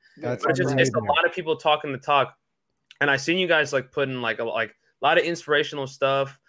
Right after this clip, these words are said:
Speaker 3: You would always tell me, like, "Hey, I'm, I'm about to do this, or I'm working on this, or I wanna do this." And, like, over just, like, a period of, like, a months to, like, maybe, like, a year or two, I was just like, "Man, like, there's still, like,"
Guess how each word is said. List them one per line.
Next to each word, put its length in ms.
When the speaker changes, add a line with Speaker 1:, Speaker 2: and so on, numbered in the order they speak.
Speaker 3:
You 80
would 100
always 240
tell 200
me, 120
like, 180
"Hey, 120
I'm, 260
I'm 220
about 140
to 120
do 180
this, 320
or 60
I'm 100
working 240
on 80
this, 220
or 40
I 40
wanna 240
do 100
this." 440
And, 120
like, 280
over 240
just, 160
like, 120
a 80
period 340
of, 100
like, 180
a 120
months 760
to, 120
like, 240
maybe, 160
like, 140
a 40
year 220
or 60
two, 160
I 80
was 80
just 140
like, 140
"Man, 280
like, 160
there's 180
still, 300
like," 320